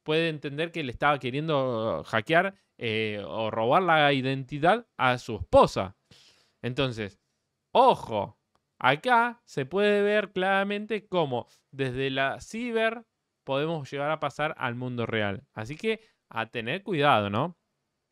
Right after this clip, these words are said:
Viene el señor, pensaba elegir la <laughs> violencia primero. <laughs> Claro, casi lo cagaba a trompada, ¿viste? Eh, la regla de los seis grados.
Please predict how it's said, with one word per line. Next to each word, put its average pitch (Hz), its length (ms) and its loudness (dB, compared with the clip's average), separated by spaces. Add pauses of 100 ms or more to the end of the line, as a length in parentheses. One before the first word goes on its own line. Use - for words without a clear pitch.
(300)
Viene 185 220 6
el 160 60 4
señor, 143 360 4
pensaba 170 540 2
elegir 143 460 2
la 165 180 6
<laughs> - 0 -
violencia 156 560 2
primero. 131 540 4
<laughs> 202 380 -4
Claro, 165 520 0 (640)
casi 220 340 8
lo 135 140 6
cagaba 151 320 10
a 135 60 6
trompada, 135 640 8
¿viste? 135 320 0 (520)
Eh, 156 560 4
la 151 160 6
regla 208 360 6
de 175 140 8
los 160 380 2 (120)
seis 190 340 2
grados. 120 520 6